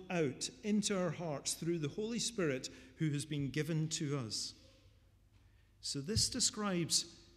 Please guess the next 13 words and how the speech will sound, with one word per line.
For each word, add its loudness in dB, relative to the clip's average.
how 0
someone 0
is 0
converted -4
when -2
the 0
Holy 0
Spirit 0
comes 0
into 2
a -2
person's 0
heart -4